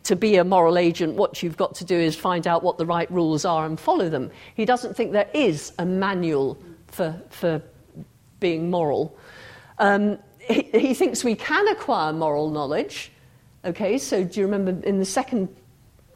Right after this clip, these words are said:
uh, week, we looked at whether there is such a thing as moral knowledge, what it is to acquire moral knowledge.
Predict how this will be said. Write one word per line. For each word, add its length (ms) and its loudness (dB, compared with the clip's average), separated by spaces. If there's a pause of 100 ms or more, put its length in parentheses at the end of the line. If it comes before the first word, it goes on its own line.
uh, 380 0
week, 360 -2
we 100 0
looked 260 -2
at 180 -6
whether 240 -2
there 160 0
is 180 0
such 240 -6
a 20 -20
thing 180 -4
as 120 -4
moral 280 0
knowledge, 400 -4 (220)
what 240 -2
it 140 -2
is 280 0
to 260 -2
acquire 540 -4
moral 360 -2
knowledge. 520 -4